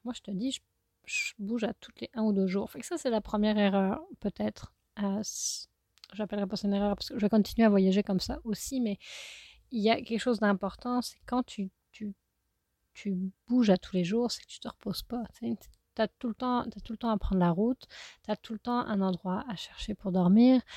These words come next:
Euh, mais le fait qu'on fait ça parce qu'on est sur des, des longs trajets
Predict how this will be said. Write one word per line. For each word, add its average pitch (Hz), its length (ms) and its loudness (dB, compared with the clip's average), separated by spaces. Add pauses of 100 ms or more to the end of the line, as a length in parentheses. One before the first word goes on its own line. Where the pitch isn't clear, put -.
(400)
Euh, 180 240 0
mais 220 120 4
le 214 140 6
fait - 240 0
qu'on 220 300 -2
fait 226 240 -2
ça 294 240 -8
parce - 180 -10
qu'on 214 220 -4
est 214 80 0
sur 214 240 -6
des, 202 500 0 (100)
des 214 200 0
longs 220 160 2
trajets 226 480 -2